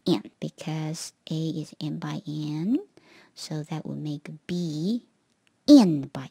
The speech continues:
m, so it has n row vectors, and this time these B I are the row vectors. So B I are row vectors themselves. How are B one to B N related to A one to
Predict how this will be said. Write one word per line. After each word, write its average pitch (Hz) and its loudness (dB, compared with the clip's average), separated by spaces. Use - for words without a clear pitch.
m, 143 -2
so - -16
it 143 -12
has - -16
n 202 4
row 143 -8
vectors, - -6
and 147 -4
this - -8
time 165 -4
these 156 -4
B 160 -2
I 156 -6
are 156 -8
the 165 -4
row 165 -2
vectors. - -14
So - -12
B 165 -6
I - -10
are - -10
row - -10
vectors - -12
themselves. - -8
How 330 0
are 294 4
B 220 -2
one 180 0
to 175 -6
B 190 0
N 247 0
related 208 -2
to 247 2
A 277 8
one 202 4
to - -4